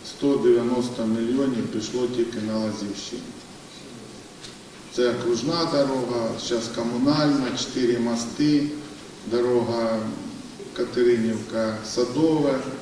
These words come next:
Новоіванівка і третя Мальцівка. По Мальцівці повністю зробили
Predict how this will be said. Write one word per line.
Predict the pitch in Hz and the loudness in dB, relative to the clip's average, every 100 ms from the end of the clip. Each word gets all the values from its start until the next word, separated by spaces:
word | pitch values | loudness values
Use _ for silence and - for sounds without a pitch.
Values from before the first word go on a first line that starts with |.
| - - - - | -12 -14 -14 -8
Новоіванівка | 110 117 120 123 147 156 147 131 120 127 127 117 - - - - - - - - - - - - - - - - 120 | -2 2 2 2 2 4 4 4 2 -4 -4 -6 -8 -12 -14 -16 -16 -16 -16 -16 -16 -18 -18 -18 -18 -18 -18 -10 -6
і | |
третя | 117 117 120 - 113 107 - - - - | -2 2 2 2 -4 -6 -8 -14 -14 -4
Мальцівка. | 120 131 110 - - - - - - - - - - - - - - - - - - - - - - - - | 2 2 2 0 -4 -8 -12 -16 -18 -18 -18 -18 -18 -18 -18 -18 -18 -18 -18 -18 -18 -18 -18 -18 -18 -18 -12
По | 117 | -6
Мальцівці | 180 123 - 113 107 107 - | 0 0 0 -6 -6 -8 -4
повністю | 117 110 107 - 107 - | 0 0 -2 -4 -6 -2
зробили | 113 107 101 | -2 0 -2